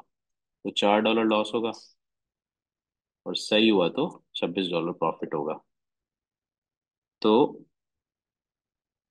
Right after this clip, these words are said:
मैं सौ dollar को दस से multiply करता हूँ, तो मेरे को कितना permission दिया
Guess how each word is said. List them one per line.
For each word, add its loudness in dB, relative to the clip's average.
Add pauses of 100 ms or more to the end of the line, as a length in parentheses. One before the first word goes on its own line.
(340)
मैं -2 (360)
सौ -2
dollar 0
को -4 (180)
दस -8
से 0
multiply -2
करता -4
हूँ, 0
तो 0
मेरे 2
को 2
कितना -2 (840)
permission 2
दिया 4